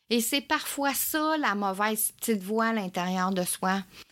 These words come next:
On pense se fier à notre intuition, mais au final, c'est la séduction, donc pas du tout dans l'intuition, mais plutôt dans le mental.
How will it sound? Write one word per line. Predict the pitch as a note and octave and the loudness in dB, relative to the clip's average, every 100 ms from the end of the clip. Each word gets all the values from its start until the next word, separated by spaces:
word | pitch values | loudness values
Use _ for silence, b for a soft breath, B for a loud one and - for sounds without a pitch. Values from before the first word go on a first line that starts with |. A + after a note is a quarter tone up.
| B | B
On | - C4+ | -2 0
pense | A#3 F4+ F#4+ | 2 0 0
se | - - A#3 | -6 0 0
fier | - B3+ C#4+ | 0 0 2
à | C4+ | 2
notre | G#3+ G#3 A3 | 2 0 0
intuition, | G#3 - G#3 - C4 C4 D4+ | -2 -2 -8 -4 0 2 2
mais | D#4 A#3 G3 - | 2 2 0 0
au | C#4+ | -4
final, | - B3+ G3 G3 A#3 C4 G#3+ B B | -2 -2 2 2 2 -2 -10 B B
c'est | - C4+ | -4 0
la | B3+ C4+ | 2 2
séduction, | D4+ B3+ G3 - - A3+ A#3+ | 2 0 -2 -6 0 2 2
donc | A#3+ F3+ F#3 | 2 0 -2
pas | - F#4 | 0 0
du | B3+ A#3 | 2 -2
tout | D4 | -2
dans | C#4+ A3 | 2 2
l'intuition, | G#3 F#3+ - G#3 - B3+ | 2 -4 -4 -4 0 2
mais | C#4 G#3+ | 2 0
plutôt | - A3 B3 | -2 -2 0
dans | B3 G#3 | 0 0
le | |
mental. | G3+ F3 D#3+ F3+ F#3 G3+ F#3 | 2 0 0 2 2 0 -6